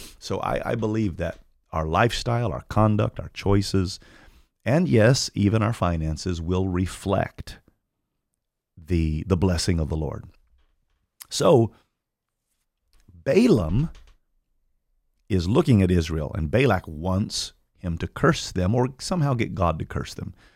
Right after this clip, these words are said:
And he tries multiple times. Now, first of all, God told Balaam, "Don't go with them." If you read it, I think it's Numbers twenty-two. Balak comes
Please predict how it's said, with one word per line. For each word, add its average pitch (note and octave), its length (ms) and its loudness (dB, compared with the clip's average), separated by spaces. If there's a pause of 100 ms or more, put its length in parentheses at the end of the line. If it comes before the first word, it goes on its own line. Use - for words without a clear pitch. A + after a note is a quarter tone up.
(280)
And F#2 80 0
he F2 60 0
tries F2 360 0
multiple F2+ 540 0
times. - 360 -8
Now, E2 60 -4
first F#3 260 2
of G2+ 100 -2
all, E2 120 2
God G2+ 380 0
told A2+ 360 -2
Balaam, D#2+ 420 -2
"Don't F#2 220 -4
go F2 140 2
with D2+ 180 -4
them." B2+ 220 -12 (960)
If F2+ 140 -8
you G2 100 2
read A2 180 6
it, - 280 -2
I F2 80 -6
think F#2 140 -4
it's F2+ 140 -6
Numbers E2+ 260 -2
twenty-two. E2 520 -2 (2000)
Balak F2 760 0
comes F2 560 0